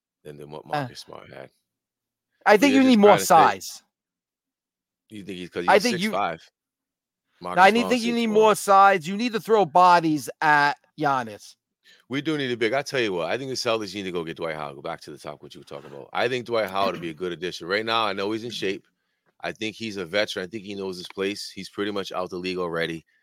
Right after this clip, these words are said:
Speaker 1: Um, he bring, he's basically Robert Williams, what Robert Williams never really got to amount to be in a lot of sense. And I think the, the draft capital would work for him 'cause he can come in at the very, very, very minimum. And I think his locker room presence won't really matter 'cause he's not gonna influence it that,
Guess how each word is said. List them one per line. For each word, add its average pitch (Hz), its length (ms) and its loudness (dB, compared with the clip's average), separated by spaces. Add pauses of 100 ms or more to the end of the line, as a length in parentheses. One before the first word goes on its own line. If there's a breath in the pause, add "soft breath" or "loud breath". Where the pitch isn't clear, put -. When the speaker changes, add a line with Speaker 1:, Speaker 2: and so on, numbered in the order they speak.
(340)
Speaker 1:
Um, 80 320 -4
he 120 200 -4
bring, 117 320 0
he's 135 160 -2
basically 143 360 2
Robert 127 280 0
Williams, 110 420 -2
what 101 240 -2
Robert 110 200 -2
Williams 101 300 -6
never 101 160 -6
really 101 180 -6
got 95 180 -8
to 95 100 -12
amount 92 240 -10
to - 80 -20
be 87 260 -8 (160)
in 73 80 -18
a 82 60 -12
lot 90 180 -4
of 78 60 -12
sense. 87 480 -12
And 78 120 -12
I 78 100 -10
think 95 260 -12
the, 80 280 -10
the 73 220 -12 (420)
draft 98 360 -8
capital 92 520 -6
would 82 160 -12 (260)
work 98 260 -4
for 98 100 -10
him 95 180 -6
'cause 85 140 -16
he 95 120 -8
can 101 100 -12
come 98 180 -8
in 98 80 -6
at 90 60 -12
the - 80 -14
very, 98 280 0
very, 104 260 0
very 104 300 -2
minimum. 80 360 -10 (360 soft breath)
And 90 140 -2
I 98 80 -2
think 110 200 -2
his 104 140 -6
locker 110 300 -2
room 98 140 -8
presence 95 380 -4
won't 98 200 -8
really 95 180 -8
matter 90 300 -10
'cause 73 180 -18
he's 80 180 -16
not 92 240 -10
gonna 85 180 -12
influence 78 480 -16
it - 100 -20
that, 76 180 -12